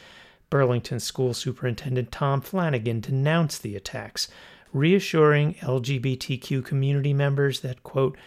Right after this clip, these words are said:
"we care about them and that we are here for them," close quote. The anti-trans attacks are not just limited to schools.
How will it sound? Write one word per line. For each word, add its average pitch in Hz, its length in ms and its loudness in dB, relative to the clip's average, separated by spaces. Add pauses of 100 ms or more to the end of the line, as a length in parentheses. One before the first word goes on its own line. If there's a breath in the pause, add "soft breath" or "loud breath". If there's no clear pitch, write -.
(240 loud breath)
"we 123 140 -2
care 147 360 0
about 156 360 0
them 156 360 0 (140)
and 135 260 -2
that 127 280 -4
we 139 160 0
are 135 100 0
here 117 320 -2
for 113 220 -10
them," 113 340 -10
close 110 380 -8
quote. - 360 -12 (800 loud breath)
The - 180 -2
anti-trans 202 760 4
attacks 120 540 -4
are 156 160 2
not 180 320 2
just - 260 -2
limited 127 420 -2
to 139 100 -2
schools. 135 640 -2